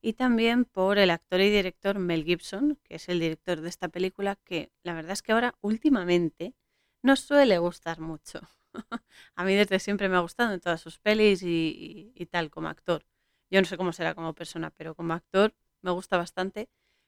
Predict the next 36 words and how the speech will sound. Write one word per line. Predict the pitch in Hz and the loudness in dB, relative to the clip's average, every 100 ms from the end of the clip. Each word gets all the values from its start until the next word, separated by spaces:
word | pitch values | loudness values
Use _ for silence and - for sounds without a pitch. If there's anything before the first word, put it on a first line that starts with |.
| _ | _
pero | - 202 208 220 220 | -2 2 4 4 0
dejó | 202 190 226 | -2 0 4
de | 226 | 4
gustar, | 220 - 214 208 _ _ | 4 2 0 0 _ _
mm, | 185 175 165 160 165 _ _ | -8 -6 -6 -8 -16 _ _
tanto | 180 180 - 208 _ | -6 -6 -8 -12 _
porque, | - 180 - 196 196 _ | -2 -2 0 -2 -2 _
eh, | 180 160 | -8 -6
dejó | 160 - | -6 2
a | 185 | 4
la | |
mujer | 190 185 202 185 | 6 6 4 2
por | 180 | 0
una | 185 185 | 2 2
mujer | 175 185 | 2 -2
más | 175 165 - | -4 -6 -6
joven, | 196 196 240 320 - - | -4 0 0 0 -4 -12
también | 165 165 | -6 -4
abandonó | 165 165 165 170 | -4 -2 -2 -2
a | |
sus | 190 202 | -2 -4
hijos | 226 226 214 | -4 -2 -6
y | 214 | -4
demás, | 214 226 247 - _ _ _ _ | -6 -6 -10 -14 _ _ _ _
y | - 196 | 0 2
porque | - 202 202 196 - | 2 0 0 -2 -2
antes | 180 180 185 | -6 -8 -8
era | 180 160 | -8 -8
alcohólico | 147 - 202 190 - 165 - _ _ | -10 -2 0 0 -6 -14 -16 _ _
y | 175 160 | -12 -12
ta-, | - 156 | -12 -14
y | 165 | -10
demás. | 160 165 202 - _ _ _ _ _ | -6 -4 -4 -6 _ _ _ _ _
Entonces, | 180 175 185 202 | -8 -2 -2 -2
bueno, | 180 185 | 0 0
ya, | 165 160 165 170 | 0 -2 -6 -10